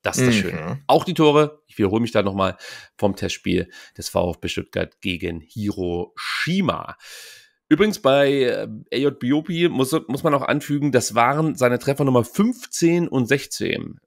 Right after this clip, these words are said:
Speaker 1: im Kalenderjahr zwanzig vierundzwanzig. Also der geht aktuell richtig steil, ist ein zweitausendsechser. Also den dürfen wir dann spätestens für die kommende Saison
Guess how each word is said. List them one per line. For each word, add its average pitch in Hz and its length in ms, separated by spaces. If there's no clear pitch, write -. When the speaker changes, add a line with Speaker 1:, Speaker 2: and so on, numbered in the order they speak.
Speaker 1:
im 107 260
Kalenderjahr 110 540
zwanzig 107 380
vierundzwanzig. 92 720
Also 98 240
der 113 280
geht 113 300
aktuell 104 800
richtig 135 380
steil, 117 340
ist 127 140
ein 135 40
zweitausendsechser. 107 920
Also 90 480
den 95 120
dürfen 92 160
wir 98 60
dann 87 180
spätestens 92 400
für - 80
die 101 80
kommende 110 320
Saison 87 380